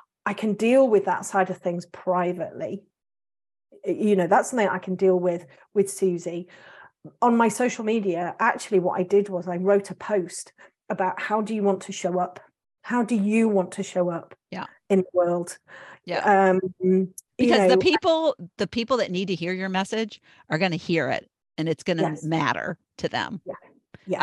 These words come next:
Speaker 2: I, I, I have a quick story that I wanna share with you. And this goes back to, like, your husband would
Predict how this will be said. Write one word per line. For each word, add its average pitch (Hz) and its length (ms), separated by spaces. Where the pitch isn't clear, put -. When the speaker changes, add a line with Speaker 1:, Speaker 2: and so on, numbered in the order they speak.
Speaker 2:
I, 233 120
I, 233 120
I 208 40
have 240 120
a 190 60
quick - 320
story 165 420
that 135 140
I - 20
wanna 156 160
share 151 240
with 143 180
you. 139 340
And 156 140
this 156 140
goes 156 160
back 143 280
to, 160 160
like, 147 260
your 147 80
husband 147 560
would 143 180